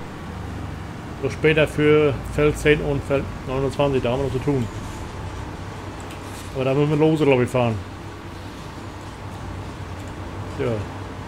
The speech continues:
hier wollte ich rein. Dreihundert, ne, vierhundert.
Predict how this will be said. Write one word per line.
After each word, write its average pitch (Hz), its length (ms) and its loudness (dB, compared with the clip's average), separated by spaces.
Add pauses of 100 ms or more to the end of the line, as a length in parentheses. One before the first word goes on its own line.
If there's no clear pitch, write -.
(420)
hier 160 160 2
wollte 135 180 6
ich 113 60 2
rein. 113 220 2 (3000)
Dreihundert, - 1200 0
ne, 135 80 4
vierhundert. 277 400 0